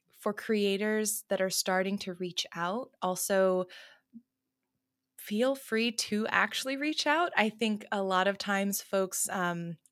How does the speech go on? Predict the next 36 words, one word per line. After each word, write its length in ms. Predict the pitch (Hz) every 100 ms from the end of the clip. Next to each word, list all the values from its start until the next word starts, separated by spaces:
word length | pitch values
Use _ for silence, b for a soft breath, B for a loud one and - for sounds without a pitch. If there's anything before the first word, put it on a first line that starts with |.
| _ _ _ _ - -
say 240 | - 208
that 160 | 196 208
they 120 | 196
really 260 | 170 185 185
wanna 280 | 180 180 175
work 420 | 208 294 - - B B B -
with 200 | 254 -
me 280 | 247 240 233
or 80 | 208
they 120 | 196
wanna 360 | 196 190 185
work 260 | 185 190 -
with 160 | 190 185
one 120 | 180
of 120 | 175
our 140 | 180
games 560 | 185 240 233 226 226 208 180
and 360 | 180 180 180
they 160 | 180 175
end 240 | 175 180
up 140 | 196 -
not 220 | 185 175 -
actually 720 | 170 175 - 185 180 175 180 B B _
reaching 340 | 180 175 180 160
out. 280 | 170 247
And 100 | 185
I'm 100 | 185
like, 200 | 190 196
"No, 140 | 294 269
please, 400 | - 277 208 -
like, 140 | 180
send 240 | - 247 277
me 100 | 269
the 220 | 247 220
email, 400 | 226 185 156 170
like, 180 | 180